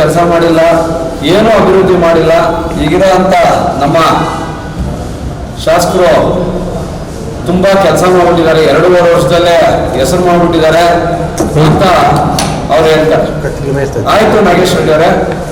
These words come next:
ಈಗ ನಮ್ದೇನು ತಕರಾರಿಲ್ಲ, ಚಿಕ್ಕಬಳ್ಳಾಪುರದಲ್ಲಿ ಯಾರೇ ಬಂದ್ರೂ ನಮ್ಗೆ ಅಭಿವೃದ್ಧಿ ಆಗ್ಬೇಕು.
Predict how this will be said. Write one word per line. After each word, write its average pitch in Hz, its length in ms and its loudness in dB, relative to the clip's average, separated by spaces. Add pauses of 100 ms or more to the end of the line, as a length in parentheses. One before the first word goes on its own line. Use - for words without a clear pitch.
(680)
ಈಗ 151 100 0 (260)
ನಮ್ದೇನು 180 460 2
ತಕರಾರಿಲ್ಲ, 175 500 2 (1300)
ಚಿಕ್ಕಬಳ್ಳಾಪುರದಲ್ಲಿ 202 960 2 (460)
ಯಾರೇ 220 340 2
ಬಂದ್ರೂ 214 480 2
ನಮ್ಗೆ 190 320 2 (640)
ಅಭಿವೃದ್ಧಿ 240 420 2
ಆಗ್ಬೇಕು. - 320 0